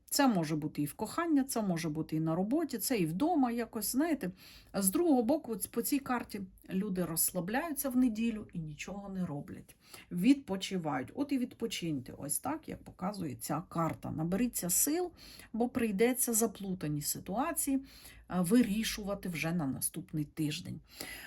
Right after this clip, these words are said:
Бажаю вам гарного дня, чудового настрою, мої дорогенькі! Бережіть себе, мої любі, і разом до перемоги! Все була, є і буде Україна.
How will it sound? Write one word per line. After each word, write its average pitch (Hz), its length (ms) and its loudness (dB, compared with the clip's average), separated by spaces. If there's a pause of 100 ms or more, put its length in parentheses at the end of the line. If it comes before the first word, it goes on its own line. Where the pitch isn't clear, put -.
(100)
Бажаю 330 340 6
вам 269 200 8
гарного 175 500 2
дня, 226 300 6 (180)
чудового 196 680 0 (120)
настрою, 247 560 4
мої 226 220 -2
дорогенькі! 190 540 0
Бережіть 220 520 -2
себе, 175 300 4
мої 233 300 4
любі, 185 340 0 (340)
і 254 120 -2
разом 170 320 -4
до 151 80 -8
перемоги! 156 600 -6 (260)
Все - 240 -2
була, 175 420 -2 (220)
є 180 300 -4 (140)
і 180 100 -4
буде 170 260 -4
Україна. 139 640 -4